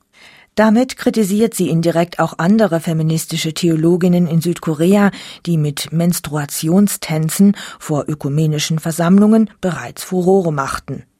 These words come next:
Der ein oder die andere mag sich noch an Seoul neunzehnhundertneunzig erinnern. Nein,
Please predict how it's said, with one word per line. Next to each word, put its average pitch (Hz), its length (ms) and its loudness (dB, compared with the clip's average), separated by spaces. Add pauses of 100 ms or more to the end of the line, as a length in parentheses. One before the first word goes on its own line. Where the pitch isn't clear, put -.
(120)
Der 160 160 2
ein 175 260 2
oder 143 180 -4
die 156 140 -4
andere 180 440 2
mag 156 320 -2
sich 175 220 -6
noch 160 200 -2
an 160 160 0
Seoul 170 420 2 (220)
neunzehnhundertneunzig 143 1040 -6
erinnern. 127 460 -8 (600)
Nein, 240 480 2